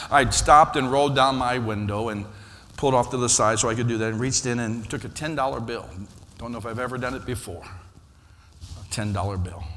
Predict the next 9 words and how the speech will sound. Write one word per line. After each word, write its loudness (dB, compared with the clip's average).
and -10
said, -12
"Sir, -6
I'm -10
praying -10
God -8
blesses -8
you -12
today." -16